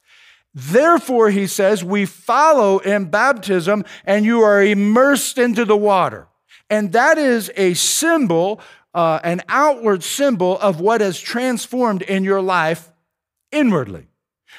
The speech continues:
When you get baptized, <laughs> if I fill up the water back here and I called you all up and started baptizing you, nobody's sins is getting washed away right there. Nobody.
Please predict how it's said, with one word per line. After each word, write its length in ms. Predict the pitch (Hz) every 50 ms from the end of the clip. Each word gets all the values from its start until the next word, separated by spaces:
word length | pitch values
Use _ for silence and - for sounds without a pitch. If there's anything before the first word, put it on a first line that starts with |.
| -
When 180 | - 190 220 233
you 160 | 262 311 330
get 220 | 311 339 330 269 202
baptized, 880 | 262 269 285 294 240 - 214 185 170 160 165 190 208 196 - - - - _ _ - 175 - - 170 151 135
<laughs> 540 | - - _ _ - - - _ _ _ -
if 180 | 208 214 214 220
I 180 | 240 285 302
fill 200 | 247 294 330 330
up 160 | 320 311 311
the 100 | 277 233
water 360 | 208 196 202 208 214 226 220 202
back 220 | 185 180 165 160
here 240 | - 170 165 170 180
and 100 | 180 170
I 80 | 175 190
called 320 | - - 214 233 247 214
you 140 | 202 208 196
all 320 | 196 208 233 233 226 208
up 200 | 208 196 202 196 185
and 140 | 165 151 139
started 360 | - 214 202 208 190 175 143
baptizing 680 | 190 190 226 233 175 - 190 175 170 151 143 156 156
you, 140 | 156 170 180
nobody's 560 | 175 202 285 330 349 349 339 311 262 220 170
sins 320 | - - 247 247 233 196 156
is 160 | 180 147 113
getting 240 | 117 185 170 147 147
washed 340 | 165 175 165 147 - - -
away 280 | 139 139 139 131 113
right 220 | 107 98 90 85 -
there. 220 | 87 73 - _ _ _ _ _ _ _ _ _ _
Nobody. 560 | 160 208 262 269 208 190 170 131 98 87 69